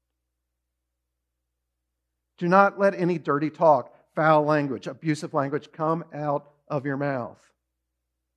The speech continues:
The actual Greek word here, in a lot of translations, it says, "Let no, let no unwholesome talk come out of your mouth." The, the Greek word for it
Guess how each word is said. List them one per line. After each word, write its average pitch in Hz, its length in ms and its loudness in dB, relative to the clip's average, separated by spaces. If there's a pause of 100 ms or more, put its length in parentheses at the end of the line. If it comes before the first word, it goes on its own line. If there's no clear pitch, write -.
(3750)
The 170 140 4
actual 240 260 2
Greek 160 340 -2
word 175 280 0
here, 185 500 -6 (680)
in 156 200 6
a 165 160 4
lot 160 220 6
of 151 80 -6
translations, 147 520 -4
it 131 120 -8
says, 127 200 -6
"Let 139 240 2
no, 135 260 -2 (120)
let 143 280 0
no 139 220 -4
unwholesome 143 840 -8
talk 156 400 0 (340)
come 160 140 -8
out 165 160 -2
of 165 60 -8
your 180 100 -10
mouth." 185 240 -6 (420)
The, 170 160 8
the 151 140 2
Greek 175 320 -2
word 170 340 0
for 233 300 0
it - 80 -10